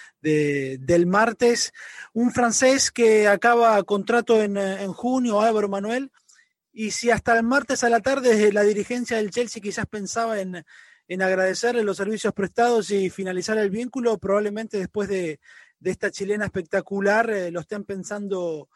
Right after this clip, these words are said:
lo estén pensando mejor. Yo pensaba en Giroud, en que desde que llegó en, eh, dos mil dieciocho hay una especie de, de narrativa en la relación entre Giroud y, y los Blues que se repite, porque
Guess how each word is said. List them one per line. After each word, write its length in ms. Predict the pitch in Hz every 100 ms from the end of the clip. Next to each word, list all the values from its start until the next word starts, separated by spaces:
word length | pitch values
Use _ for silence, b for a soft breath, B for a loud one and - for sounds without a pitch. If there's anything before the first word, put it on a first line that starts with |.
| b b -
lo 80 |
estén 240 | 160 240 233
pensando 440 | 226 208 220 202
mejor. 400 | 185 - 240 190
Yo 180 | 175 254
pensaba 460 | 254 214 247 233 202
en 160 | 202
Giroud, 320 | 180 202 247
en 80 | 254
que 120 | 196
desde 260 | 190 180 190
que 100 | 196
llegó 420 | - 196 220 262 _ b b b _
en, 260 | 185 185 175
eh, 360 | 175 175 165 156
dos 160 | 180
mil 180 | 202 240
dieciocho 680 | 214 202 196 196 240 - 220
hay 100 | 220
una 120 | 214
especie 400 | - 233 - 220
de, 340 | 190 170 160 - _ b b b
de 160 | 147 185
narrativa 960 | 190 185 190 175 220 233 226 208 196
en 140 | 185 175
la 80 | 175
relación 460 | 180 180 175 214
entre 240 | 196 180 170
Giroud 360 | 185 190 220
y, 380 | 196 180 165 - _ b -
y 100 | 185
los 200 | 180 165
Blues 280 | 196 277
que 120 | - 220
se 120 | 202
repite, 540 | 196 196 175 151 143 _ b b -
porque 360 | 202 208 208